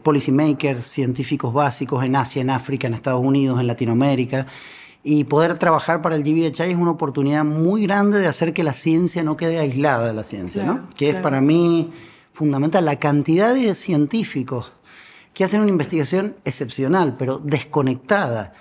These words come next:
Speaker 1: no solo de otros ámbitos científicos, sino del impacto real en la vida, es, es terrible, porque
Speaker 2: Sí.
Speaker 1: podrían desarrollar investigaciones tremendamente más
Speaker 2: Claro.
Speaker 1: poderosas si, si abrieran el scope, ¿no? Entonces
Speaker 2: Justamente eso, de eso viene el podcast, es querer comunicar no solamente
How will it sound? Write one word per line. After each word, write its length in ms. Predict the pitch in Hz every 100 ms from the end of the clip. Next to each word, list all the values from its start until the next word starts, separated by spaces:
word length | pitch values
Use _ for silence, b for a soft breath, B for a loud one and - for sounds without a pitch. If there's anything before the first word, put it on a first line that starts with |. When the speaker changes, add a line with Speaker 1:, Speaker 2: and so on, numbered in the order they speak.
| B B
Speaker 1:
no 160 | - 202
solo 440 | 202 247 240 247
de 80 | 208
otros 300 | 196 190 175
ámbitos 460 | 196 226 180 151 139
científicos, 720 | 147 131 135 127 120 - 110
sino 560 | - 139 147 196 214 214 B -
del 140 | 147
impacto 500 | 147 151 156 165 165
real 400 | 143 139 185 180
en 100 | 160 143
la 100 | 147
vida, 280 | 165 180 180
es, 140 | 175 -
es 140 | 202 175
terrible, 600 | 202 - 262 240 127 113
porque 220 | - 233
Speaker 2:
Sí. 40 | 175
Speaker 1:
podrían 460 | 139 160 185 208
desarrollar 420 | 202 - 147 160
investigaciones 580 | 185 175 - 139 175 180
tremendamente 880 | - 170 160 190 208 202 190 196 190
más 380 | 165 277 262 -
Speaker 2:
Claro. 420 | - 202 196 190
Speaker 1:
poderosas 760 | 185 190 185 180 190 180 - 190
si, 140 | - 147
si 260 | - 170
abrieran 500 | 156 151 160 170 180
el 120 | 165 123
scope, 380 | - 156 120
¿no? 160 | 120 160
Entonces 300 | 202 285 285
Speaker 2:
Justamente 500 | - 285 269 262 233
eso, 220 | 226 262
de 320 | 220 196 190 185
eso 160 | 226
viene 220 | 214 185 185
el 120 | 185
podcast, 500 | 208 220 214 160 165
es 60 | 180
querer 300 | 185 180 196
comunicar 500 | 240 240 220 202 208
no 160 | 233
solamente 480 | 285 302 240 240 -